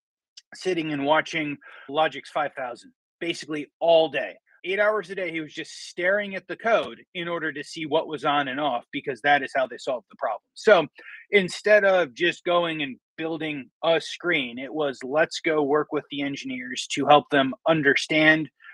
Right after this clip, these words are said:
how to go build the screens." In this particular instance, it was an Ignition. So let's go help them understand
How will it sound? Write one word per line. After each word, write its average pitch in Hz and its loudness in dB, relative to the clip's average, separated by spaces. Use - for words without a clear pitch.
how 185 6
to 165 -10
go 123 -4
build 160 0
the 143 -6
screens." 123 -12
In 139 -10
this 156 0
particular 147 -4
instance, 131 -8
it 139 -4
was 139 -4
an 135 -4
Ignition. 123 -6
So 135 -4
let's 151 -2
go 160 4
help 165 4
them 156 -2
understand 143 -4